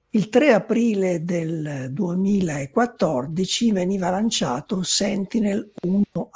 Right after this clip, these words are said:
A, il primo satellite di osservazione della Terra del programma Copernicus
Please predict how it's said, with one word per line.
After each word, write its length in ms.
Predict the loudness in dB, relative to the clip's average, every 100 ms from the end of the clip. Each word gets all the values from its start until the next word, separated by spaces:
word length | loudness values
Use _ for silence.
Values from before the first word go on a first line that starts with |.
| -20 _ -10
A, 200 | -10 -12
il 320 | _ _ _ _
primo 320 | 4 6 4
satellite 680 | 0 -4 -2 0 2 0 -4 _ _ -8
di 60 | -6
osservazione 760 | -6 -6 -6 -8 -6 -4 -2
della 220 | -2 -2
Terra 400 | -2 -2 -4 -4
del 180 | -4 -4
programma 520 | -4 -4 -2 -2 -4
Copernicus 1200 | 0 0 2 -2 -2 -6 -8 -4 -2 -2 0 0